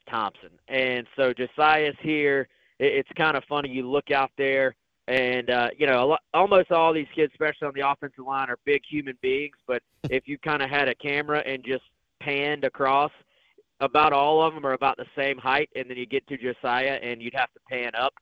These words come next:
Speaker 1: uh,
Speaker 2: <laughs>
Speaker 1: you know, about four inches, I, I think. So Josiah is instantly kind of the biggest guy here in, in terms of just frame. And, um, you know, he's really reshaped his body. I, I think when he gets to South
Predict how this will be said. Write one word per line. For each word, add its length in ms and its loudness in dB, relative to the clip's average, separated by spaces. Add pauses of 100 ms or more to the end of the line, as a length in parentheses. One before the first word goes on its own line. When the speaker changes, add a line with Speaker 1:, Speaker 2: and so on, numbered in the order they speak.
(380)
Speaker 1:
uh, 360 4
Speaker 2:
<laughs> 20 -6
Speaker 1:
you 140 -2
know, 120 2
about 360 2
four 260 0
inches, 340 -4
I, 180 2
I 120 2
think. 280 -6 (100)
So 200 0 (560)
Josiah 560 4
is 80 -4 (120)
instantly 720 -2 (320)
kind 220 4
of 160 0 (320)
the 80 6 (100)
biggest 400 2
guy 260 4
here 340 0
in, 180 0
in 160 -4
terms 260 -2
of 140 -6
just 200 -2 (220)
frame. 460 -2 (140)
And, 340 -2
um, 180 0 (320)
you 80 0
know, 100 2
he's 180 -4
really 220 4
reshaped 580 0
his 180 -6
body. 400 2 (300)
I, 160 2
I 160 2
think 260 -6
when 120 -4
he 120 -4 (100)
gets 280 2 (160)
to 180 -6
South 240 -2